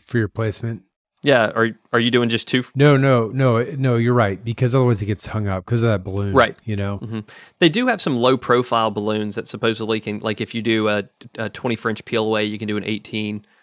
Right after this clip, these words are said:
Speaker 2: uh, French G tube, or, you know, an eighteen French peel away for a sixteen G tube.
Speaker 1: Yeah, I, I use the Cook set, that, but it's a hydrophilic, you know, dilators with the,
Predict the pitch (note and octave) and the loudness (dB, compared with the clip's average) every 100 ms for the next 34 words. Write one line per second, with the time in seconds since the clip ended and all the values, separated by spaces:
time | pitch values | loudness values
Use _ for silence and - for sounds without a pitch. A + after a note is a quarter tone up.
0 | _ _ - G#2+ G2+ A#2 G#2+ - A2 G#2+ | _ _ -4 -2 -2 -4 -4 -4 -6 -4
1 | A2 G#2 G#2 G2+ G#2 - A2+ G2+ G2 A2+ | -2 0 0 -2 -4 -6 -6 -2 0 -2
2 | G#2+ G#2+ G2 G#2 G2+ - G#2+ G#2 G2+ G2+ | -2 -6 -4 -6 -6 -4 -2 -2 -4 -4
3 | G2+ - G#2 - G#2 G#2 G#2 F#2+ G#2+ - | -8 -8 -8 -8 -8 -8 -10 -10 -10 -14
4 | _ _ _ _ - B2 A2+ G#2+ C3+ C#3+ | _ _ _ _ 0 2 2 4 4 4
5 | - C#3 D#3+ C#3 - A2+ - C3 - - | 2 4 4 2 -2 -2 -2 -2 -2 0
6 | G#2 A#2 A2 G#2 - A#2 G2+ A2+ B2+ G#2 | 0 -2 -2 -2 -2 -4 -4 -2 -2 0
7 | G#2 B2 A#2 - A#2 A2 G#2+ - - - | 0 0 0 0 0 2 0 -4 -16 -10
8 | - A2+ G2+ G#2+ G#2+ G#2+ G2+ G2+ G2+ - | -2 0 2 4 4 4 2 0 0 -2
9 | - A2+ G2 - G2+ | 0 0 0 -4 -8